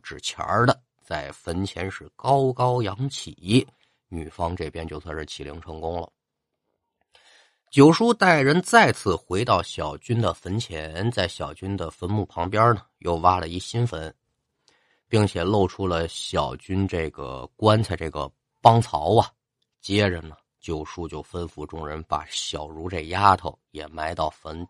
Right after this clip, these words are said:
当中，这叫夫妻并骨，也叫合葬。之后又在二人的坟前呢，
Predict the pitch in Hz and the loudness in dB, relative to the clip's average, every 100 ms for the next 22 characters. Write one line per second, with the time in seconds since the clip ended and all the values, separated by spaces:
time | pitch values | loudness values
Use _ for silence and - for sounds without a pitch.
0 | _ 107 104 98 - 135 - _ - 82 | _ 2 2 0 4 4 2 _ -4 -2
1 | - - - _ - 147 143 127 117 - | -2 -6 -8 _ -12 -8 -6 -6 -6 -8
2 | 98 101 - 85 71 - - - 87 76 | -8 -6 -6 -6 -8 -16 -18 -12 -10 -8
3 | 78 76 78 82 - _ _ _ _ _ | -8 -8 -10 -6 -6 _ _ _ _ _
4 | _ _ _ _ _ _ _ - 220 214 | _ _ _ _ _ _ _ 6 10 10
5 | - - 262 208 123 98 87 80 104 101 | 6 10 12 12 10 4 0 -2 6 6
6 | 87 101 - - 85 120 - 76 90 | 6 0 -6 -4 0 0 0 -2 0